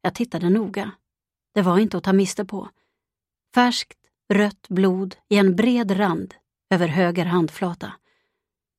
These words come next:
"Det är okej", hörde jag mig själv säga. "Det är ingen fara med mig."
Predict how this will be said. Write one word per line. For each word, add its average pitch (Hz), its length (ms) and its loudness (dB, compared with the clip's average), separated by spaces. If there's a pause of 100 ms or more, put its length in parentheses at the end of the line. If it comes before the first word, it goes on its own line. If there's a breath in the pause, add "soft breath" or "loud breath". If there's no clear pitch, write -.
(420)
"Det 208 80 2
är 254 120 4
okej", 196 500 -2 (600)
hörde 196 220 4
jag 175 100 2
mig 202 140 4
själv 160 260 -4
säga. 190 440 -10 (880)
"Det 208 60 4
är 226 60 8
ingen 262 200 6
fara 185 320 0
med 185 160 4
mig." 196 340 -2